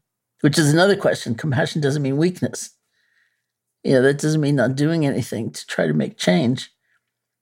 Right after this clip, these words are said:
But anyway, I said, I know the compassion would be there, but I just keep coming back to using myself as the laboratory, which is what I got used to through meditation. If it's true for me that those actions and that speech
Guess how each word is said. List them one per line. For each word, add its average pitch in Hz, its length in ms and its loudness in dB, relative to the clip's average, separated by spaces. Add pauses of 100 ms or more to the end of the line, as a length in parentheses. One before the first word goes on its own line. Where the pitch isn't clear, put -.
(100)
But 143 120 4
anyway, 151 240 4
I 135 40 2
said, 143 240 -2
I 147 200 0
know 165 120 0
the 165 80 0
compassion - 520 -4
would 135 100 -4
be 135 140 0
there, 127 160 2
but 139 320 0 (760)
I 160 100 4
just 165 280 -2
keep 170 180 -2
coming 151 280 0
back 139 320 0
to - 120 -6
using 143 320 -2
myself 127 400 -2
as 131 160 -4
the 139 60 -2
laboratory, 131 680 0
which 135 200 -8
is 139 80 -2
what 131 160 2
I 127 60 2
got 123 240 -2
used 165 260 -4
to 117 100 -2
through 131 180 -6
meditation. 139 720 -4 (720)
If 151 160 0
it's 147 180 -2
true 208 160 4
for 190 180 0
me 156 280 2
that 117 300 0
those 139 260 0
actions 139 560 -2
and 131 100 -2
that 127 160 -4
speech - 580 -6